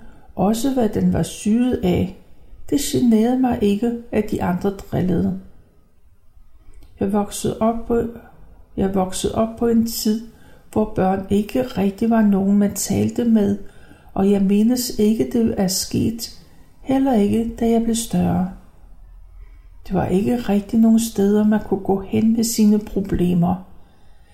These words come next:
Men min søster og jeg var tæt knyttet til hinanden, og vi delte så at sige alt. Og det er heldigvis fulgt med i min voksentilværelse.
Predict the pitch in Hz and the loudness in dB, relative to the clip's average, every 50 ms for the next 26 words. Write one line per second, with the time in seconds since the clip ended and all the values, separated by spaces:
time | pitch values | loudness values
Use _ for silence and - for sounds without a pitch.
0 | - - - - - - - - - 196 196 190 196 196 180 180 - - - 214 | -20 -20 -20 -20 -20 -20 -6 -2 0 2 2 2 2 2 2 0 -2 -2 -2 -2
1 | 226 233 233 226 - 254 254 254 240 226 226 208 202 202 208 202 - - 185 185 | -2 -2 -2 -4 -2 0 0 0 0 0 2 0 2 0 0 -2 -4 -6 -6 -6
2 | 185 - - - 262 254 - - - - - 202 202 208 - - - - - - | -6 -8 -4 -2 -2 -2 -2 -8 -6 0 2 2 2 2 -2 -10 -14 -12 -6 0
3 | 233 226 208 196 185 170 175 180 175 180 185 196 202 190 190 - - - - - | 2 2 4 4 2 2 2 2 4 4 2 2 0 -4 -10 -16 -20 -20 -20 -20
4 | - - - - - 220 220 247 240 240 233 220 214 214 214 220 - 226 226 226 | -20 -20 -16 -6 -6 -2 0 0 -2 0 0 0 0 2 0 0 0 -2 -2 -2
5 | - - - 202 - - - - - 214 - - - - 180 180 185 208 - - | -4 -2 -2 -2 -2 -2 -4 -2 -4 -4 -2 -2 -2 0 2 2 2 0 -2 -4
6 | 165 165 - - - - - - - - - - - - - - - - - - | -6 -6 -4 -6 -8 -10 -10 -12 -16 -20 -20 -20 -20 -20 -20 -20 -20 -20 -20 -20
7 | - - - _ - - - - 170 165 - 226 247 262 254 - - - - 233 | -20 -20 -20 _ -20 -20 -6 -6 -6 -2 0 -2 -2 -2 -2 -6 -14 -8 -2 0
8 | 226 220 - 214 208 190 - - 220 202 214 214 - - - - - 196 190 196 | 0 0 2 0 0 0 0 -2 0 0 2 0 0 -4 -8 -4 -4 -4 -4 -2
9 | - 190 190 196 196 - - - - 208 202 196 190 180 170 - - - - - | -2 0 2 0 0 -2 -8 -6 0 2 2 4 4 2 2 0 -4 -4 -4 -6
10 | - - 240 254 247 - - - - 156 156 - - - - - - - - | -4 -2 -2 -2 -2 -4 -4 -4 -4 -4 -4 -2 -4 -4 -6 -8 -10 -10 -10